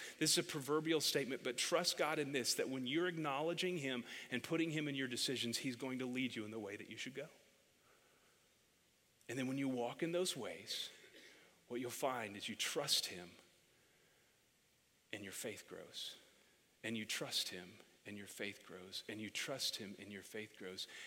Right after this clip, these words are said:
And twenty, thirty, forty years from now, you're gonna look back on your life and go, "Look what God has done."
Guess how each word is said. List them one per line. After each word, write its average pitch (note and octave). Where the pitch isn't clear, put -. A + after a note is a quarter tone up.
And A#2+
twenty, C#3
thirty, A#2
forty B2+
years A#2
from -
now, F#2+
you're G2+
gonna G#2+
look A2
back G#2
on G#2+
your G#2
life G2+
and G2+
go, G2+
"Look A2+
what A#2+
God F2+
has E2+
done." -